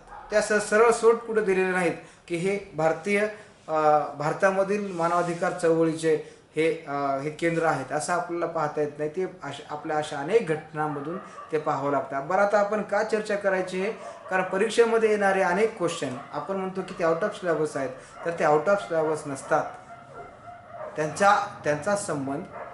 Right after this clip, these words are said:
किंवा त्यांचा अर्थ हा या, या मागच्या एखाद्या कारणाशी असतो. म्हणून आपण भारतातील मानवाधिकार चळवळ समजून घेताना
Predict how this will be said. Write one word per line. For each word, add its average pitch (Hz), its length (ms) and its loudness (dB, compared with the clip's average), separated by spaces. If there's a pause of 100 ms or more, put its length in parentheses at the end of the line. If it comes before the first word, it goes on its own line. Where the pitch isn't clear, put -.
(340)
किंवा 180 180 -2
त्यांचा 165 400 -2
अर्थ 151 380 -2 (500)
हा 170 60 -4
या, 160 400 2 (180)
या 156 160 0
मागच्या 165 400 0
एखाद्या 185 340 0
कारणाशी 151 560 -2
असतो. - 340 -10 (380)
म्हणून 165 180 -6
आपण 175 260 -2 (540)
भारतातील 190 420 -4
मानवाधिकार 196 600 0
चळवळ 175 200 2
समजून 156 320 -6
घेताना 131 460 -8